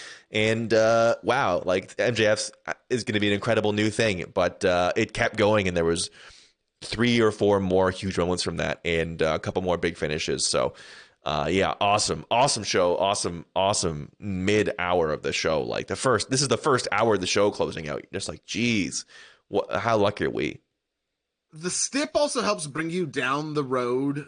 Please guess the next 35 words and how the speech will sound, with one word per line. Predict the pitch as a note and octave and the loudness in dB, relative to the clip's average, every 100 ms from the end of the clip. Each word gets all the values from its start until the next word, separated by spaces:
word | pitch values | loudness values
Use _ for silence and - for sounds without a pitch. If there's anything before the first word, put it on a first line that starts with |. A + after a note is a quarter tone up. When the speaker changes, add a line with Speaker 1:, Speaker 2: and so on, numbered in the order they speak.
| _ B2 | _ -2
Speaker 2:
of, | C3 A#2+ A#2 G#2+ - _ D3+ | -2 -2 -6 -12 -20 _ -2
"Oh, | F#3 F3+ | 2 2
maybe | E3 F3 F#3+ G3+ F#3+ D#3 C#3+ - | 2 0 2 0 -2 -4 -8 -8
Punk | D#3 D#3+ - - | -4 -4 -8 -12
and | C#3 C#3 C#3+ | -8 -4 -2
Mox | C#3+ D3 - - | 0 -2 -2 -4
will | C#3+ E3 E3 D3+ | 2 4 2 2
lose," | D3+ G#3+ E3 A#2 G#2 | 0 2 0 -4 -8
because | B2+ D#3+ D3 | -8 -6 -4
I | D3+ G3 | 0 0
thought | G3 C3 B2 | -2 -4 -4
that | B2+ - | -8 -4
Punk | C3 C#3 | -4 -4
and | D#3 C#3 | -4 -4
M | C#3+ | -2
J | D3 | -2
F | C#3+ D#3+ | -2 -2
are | |
gonna | C#3+ E3 E3+ | -2 0 0
be | F3 | -2
separated, | - B3 A3+ F#3 C3 G#2+ | -2 0 2 2 0 -4
and | G#2+ | -12
since | C#3+ C#3+ | -10 -6
he | |
has | C3 | -6
to | - | -4
win | B2 D3+ C#3 | -6 -4 -4
this | D#3 | -6
for | - B2+ | -4 -6
his | A2+ | -4
shot | D3 C3+ C3+ | -2 0 0
at | |
M | C3+ C#3 | -2 -2
J | C3+ C#3 | -2 0
F, | F3 F3 | 0 -2